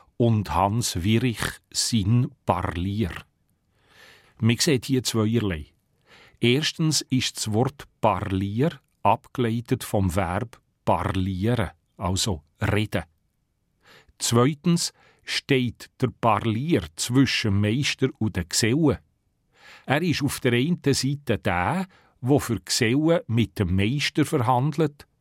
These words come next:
Auf der anderen Seite ist er der, der für den Meister auf dem Bau sagt, was läuft und wer was macht. Er ist also der, der redet.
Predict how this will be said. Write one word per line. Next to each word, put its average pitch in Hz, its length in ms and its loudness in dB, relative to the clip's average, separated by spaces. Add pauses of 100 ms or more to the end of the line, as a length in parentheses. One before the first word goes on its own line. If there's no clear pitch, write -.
(480)
Auf 131 180 4
der 101 240 -6
anderen 147 460 2
Seite 147 380 -2
ist 120 260 0
er 104 80 0
der, 98 440 -2 (360)
der 120 180 2
für 117 160 0
den 92 180 0
Meister 113 520 0 (180)
auf 104 200 0
dem 87 180 2
Bau 104 300 2
sagt, 110 520 -2
was 87 340 -2
läuft 104 600 -2 (340)
und 104 220 2
wer 95 400 0
was 87 480 -2
macht. - 520 -4 (540)
Er 139 140 2
ist 107 180 -6
also 85 340 -6
der, 82 340 -4 (340)
der 107 260 0
redet. - 460 -8